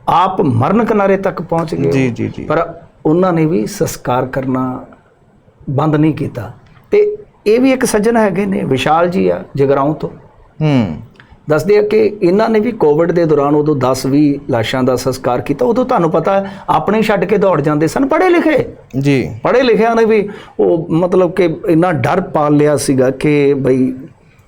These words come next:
Speaker 1: ਕਿ ਨੇੜੇ ਨਹੀਂ ਸੀ ਜਾਂਦੇ।
Speaker 2: ਹੂੰ।
Speaker 1: ਸਮਾਂ ਹੀ ਐਸਾ ਸੀਗਾ ਨਾ
Speaker 2: ਜੀ।
Speaker 1: ਵੈਸੇ। ਤਾਂ ਕੁਝ ਬੰਦੇ ਸੀਗੇ ਜਿਨ੍ਹਾਂ ਨੇ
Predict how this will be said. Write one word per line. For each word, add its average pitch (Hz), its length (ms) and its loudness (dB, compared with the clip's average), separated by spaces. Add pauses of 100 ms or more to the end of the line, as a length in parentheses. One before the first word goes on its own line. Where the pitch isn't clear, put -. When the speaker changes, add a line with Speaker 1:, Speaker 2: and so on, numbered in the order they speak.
(380)
Speaker 1:
ਕਿ 160 60 -2
ਨੇੜੇ 190 280 4
ਨਹੀਂ 170 120 2
ਸੀ 127 180 -4
ਜਾਂਦੇ। 110 280 -6
Speaker 2:
ਹੂੰ। 123 280 -2
Speaker 1:
ਸਮਾਂ 302 280 0
ਹੀ 320 80 4
ਐਸਾ 160 320 0
ਸੀਗਾ 127 320 -8
ਨਾ 135 100 -4
Speaker 2:
ਜੀ। 127 100 -2
Speaker 1:
ਵੈਸੇ। - 260 -4 (440)
ਤਾਂ 196 200 2
ਕੁਝ 208 240 0
ਬੰਦੇ 233 300 0
ਸੀਗੇ 175 340 -2
ਜਿਨ੍ਹਾਂ 185 320 -2
ਨੇ 220 200 -4